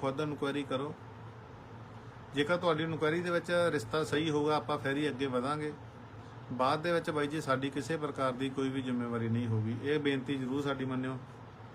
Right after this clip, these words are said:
ਸੋ ਇਹ ਮੈਂ ਡਾਟਾ ਤੁਹਾਡੇ ਨਾਲ ਸ਼ੇਅਰ ਕਰਨ ਲੱਗਾ। ਜਿਹਦੀ ਵੀ ਰਿਸ਼ਤੇ ਨਾਲ ਮੈਚਿੰਗ ਹੁੰਦੀ ਹੋਈ, ਜ਼ਰੂਰ ਸਾਨੂੰ ਮੈਸੇਜ ਕਰ ਦਿਓ ਜਾਂ ਫੋਨ ਲਾ ਲਿਓ।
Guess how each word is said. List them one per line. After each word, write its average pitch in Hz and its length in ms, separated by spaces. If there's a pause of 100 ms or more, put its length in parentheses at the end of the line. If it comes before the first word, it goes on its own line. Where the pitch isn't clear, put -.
(400)
ਸੋ 165 220
ਇਹ 190 80
ਮੈਂ 190 120
ਡਾਟਾ 170 260
ਤੁਹਾਡੇ 175 200
ਨਾਲ 165 100
ਸ਼ੇਅਰ 165 200
ਕਰਨ 156 220
ਲੱਗਾ। 156 260
ਜਿਹਦੀ 156 420
ਵੀ 180 180
ਰਿਸ਼ਤੇ 156 280
ਨਾਲ 147 120
ਮੈਚਿੰਗ 139 320
ਹੁੰਦੀ 135 220
ਹੋਈ, 139 160
ਜ਼ਰੂਰ 131 280
ਸਾਨੂੰ 135 240
ਮੈਸੇਜ 123 360
ਕਰ 123 100
ਦਿਓ 120 180
ਜਾਂ 127 140
ਫੋਨ 120 280
ਲਾ 120 100
ਲਿਓ। 131 200